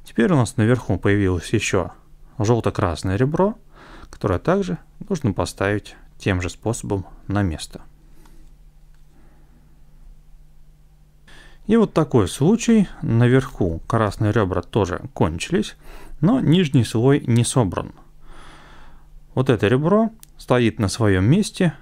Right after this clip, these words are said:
но развёрнуто неправильно. Мы здесь также применяем комбинацию пиф-паф для того, чтобы поднять ребро наверх. Опускаем правый угол, опускаем левый угол, поднимаем правый,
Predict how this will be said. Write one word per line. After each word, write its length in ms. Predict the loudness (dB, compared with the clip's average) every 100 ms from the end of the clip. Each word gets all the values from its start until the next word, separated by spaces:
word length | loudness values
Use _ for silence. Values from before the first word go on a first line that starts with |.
| -8
но 320 | 0 0 0 -8 -2
развёрнуто 720 | 0 0 -2 0 -2 -4 -10 -4
неправильно. 640 | -2 0 0 -2 -4 -10 -16 -20 -20 -20 _ -20 -20 -20 -4
Мы 180 | 0 2
здесь 200 | 2 0
также 480 | -2 0 0 0 -2 -12 -12
применяем 500 | -2 0 2 2 2
комбинацию 760 | 0 0 0 0 0 0 -4 -4
пиф-паф 640 | -4 -6 -4 -4 -4 -6 -20 -16
для 80 | -2
того, 240 | 0 0
чтобы 220 | -2 -4
поднять 480 | 0 -2 2 0 0
ребро 440 | -2 0 -2 -4 -8
наверх. 600 | -2 0 2 0 -2 -10 -20 -20 -20 -20 -20 -20 -10
Опускаем 520 | -10 -6 -4 -4 -6
правый 500 | -6 -6 -4 -4 -6 -6
угол, 360 | -4 -2 -2 -4 -16 -20 -20 -14
опускаем 640 | -12 -6 -6 -4 -4 -2 -2
левый 380 | -4 -4 -8 -4
угол, 320 | -4 -2 -6 -10 -8
поднимаем 600 | -6 -2 0 0 -4 -6
правый, 460 | -6 -4 -2 -4